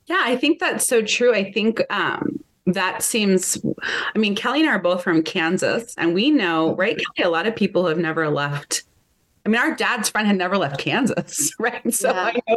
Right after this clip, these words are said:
Speaker 1: it's like, "What? You're traveling all over? Like, is that accessible?" Um,
Speaker 2: Yeah.
Speaker 1: and, uh, with, like, the Euro Rail and,
Speaker 2: Yeah.
Speaker 1: um, and then all the, the currency, the euro, right?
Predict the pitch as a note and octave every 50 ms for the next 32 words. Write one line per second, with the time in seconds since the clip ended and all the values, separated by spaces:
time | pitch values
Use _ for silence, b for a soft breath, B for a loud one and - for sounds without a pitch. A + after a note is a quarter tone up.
0 | A#3 A3+ - - G#3 F#3+ F#3+ B B B B B B - E3 D#3 D3+ D#3 A#3 G4
1 | - G#3+ F3+ D#3 D#3 - - E3+ G#3 B3 A#3+ G#3+ F#3+ E3 D3+ D3+ D3+ D3+ A3 D#4+
2 | G4 D#4+ A3+ F#3+ F3 E3 D#3+ D3+ - E3 F3 E3+ - - F3 D#3+ F#3 F3 E3 -
3 | - - - A#3 E4 D#4+ - G3+ - D#3+ C#3+ C3+ C#3 C#3 C#3 D3+ D3 B B B
4 | B B B B - E3 F3 E3 D#3+ D#3 D#3+ E3 - - E3+ F3+ F3 E3+ E3 -
5 | - E3+ - - - E3 E3 D#3 C3+ - E3+ E3+ E3+ E3+ - F3 D#3 D3+ - -
6 | - E3 D#3 D3 C#3 C3 - - F3+ F3+ G#3 A3 A3+ A3 A3 A3 G#3 G#3+ G#3+ G#3
7 | G#3 G#3 G#3 G3+ G3 G3 F#3+ F#3 F#3 F3+ - - D3+ D3 C#3+ C#3 C#3 C3+ C3 C#3
8 | C#3+ C#3+ C#3+ - - C#3+ C#3+ C3+ B2+ A#2 G2 - - - _ _ - E3 E3 E3
9 | D#3 D3+ D3 D#3 D#3+ D#3 D#3 - - - E3 D#3 D#3+ D3+ D3 - - F3 G#3 A#3
10 | - D#3 - - D3 C3+ C3+ D3 C#3 A#2+ A2 D3+ G#3+ A3+ D#3 C#3 C#3+ C#3+ D#3 D3+
11 | D#3 D3+ D3+ - -